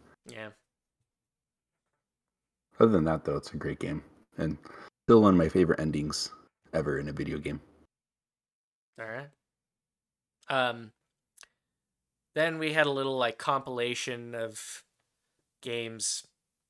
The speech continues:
Speaker 1: I'll just read 'em. Zombie Army four, Dead War, Gitsu Fumaden, Undying Moon, Demon Slayer, Kimetsu no Yaiba, The Hinokami <laughs> Chronicles,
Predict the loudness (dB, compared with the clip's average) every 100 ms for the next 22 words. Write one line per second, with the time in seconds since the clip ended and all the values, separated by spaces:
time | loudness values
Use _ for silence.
0 | _ _ -16 -14 -14 -14 -14 -14 -12 -10
1 | -8 -10 -10 -10 -12 -14 -16 -14 -12 -12
2 | -8 -8 -8 -8 -8 -6 -8 -14 _ _
3 | _ _ _ _ _ _ -12 -6 -4 -4
4 | -6 -6 -4 0 0 0 -2 0 0 0
5 | -4 -6 -4 -6 -8 -16 _ _ _ _
6 | _ _ -10 -8 0 0 0 -4 -4 -6
7 | -10 -10 -8 -6 -6 -8 -10 -6 -6 -4
8 | -4 -6 -6 -12 -12 -12 -10 -8 -8 -8
9 | -6 -4 -4 -4 -8 -4 -2 -4